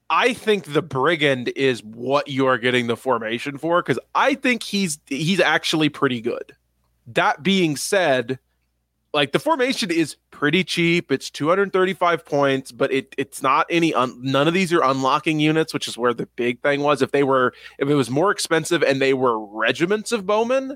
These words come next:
I think it would be a legitimate option, or, like, w-, even, like, one regiment of bowmen. So, like, it unlocks itself. One regiment, one troop.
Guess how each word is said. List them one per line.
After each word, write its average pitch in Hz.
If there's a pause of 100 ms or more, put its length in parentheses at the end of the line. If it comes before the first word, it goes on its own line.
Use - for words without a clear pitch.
(320)
I 147
think 160
it 165
would 147
be 147
a 135
legitimate 127
option, 147
or, 156
like, 127
w-, 139
even, 226
like, 170
one 160
regiment 139
of 113
bowmen. 113
So, 139
like, 135
it 156
unlocks 143
itself. -
One 143
regiment, 139
one 123
troop. -